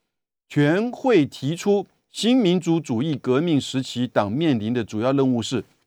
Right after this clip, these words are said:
反对帝国主义，为实现中华民族伟大复兴创造根本社会条件。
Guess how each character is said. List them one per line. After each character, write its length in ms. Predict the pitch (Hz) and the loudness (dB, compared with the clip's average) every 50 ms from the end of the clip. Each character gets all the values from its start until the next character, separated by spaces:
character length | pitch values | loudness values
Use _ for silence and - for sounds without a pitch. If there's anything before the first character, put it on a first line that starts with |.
| _ _ _ | _ _ _
反 260 | - 127 117 120 120 | 0 0 2 0 -2
对 240 | 117 - 208 185 151 | -2 0 0 0 0
帝 320 | 139 - - 262 254 214 139 | 0 -2 -2 0 0 0 0
国 240 | - - 113 113 | -2 -2 -2 -2
主 280 | 113 - - 95 82 82 | -2 -4 -8 -12 -10 -8
义， 200 | 131 147 110 - - _ _ _ _ _ _ _ _ _ _ _ _ _ _ | -6 -6 -6 -6 -10 _ _ _ _ _ _ _ _ _ _ _ _ _ _
为 200 | - 196 175 160 | 4 6 6 6
实 260 | 139 - - 147 170 | 4 0 -4 -4 -4
现 320 | 160 - 196 170 143 131 | 0 2 4 4 4 2
中 260 | - - 185 180 185 165 | 2 2 2 2 2 0
华 260 | - 139 123 127 127 | 2 2 2 4 2
民 220 | 127 117 123 131 | 2 0 0 -2
族 260 | 131 - 120 120 123 | -2 -4 -4 -4 -2
伟 180 | 110 104 92 87 | -2 -4 -4 -4
大 260 | - - 160 127 110 | -2 0 0 0 0
复 240 | 101 - - 139 117 | -2 -4 -4 -6 -6
兴 280 | 107 - - 120 120 127 | -4 -4 -4 -4 -4 -6
创 280 | - - 147 117 110 | -6 -6 -6 -6 -4
造 220 | 101 135 113 101 87 | -2 -2 -2 -2 -2
根 300 | - - 139 143 143 131 | -4 -4 -4 -2 -4 -6
本 200 | - 92 85 82 | -8 -12 -14 -14
社 240 | - - 131 107 | -14 -12 -12 -10
会 160 | 85 - 107 92 | -10 -10 -12 -12
条 220 | - - 87 92 | -12 -14 -16 -14
件。 180 | 98 - 131 | -10 -10 -10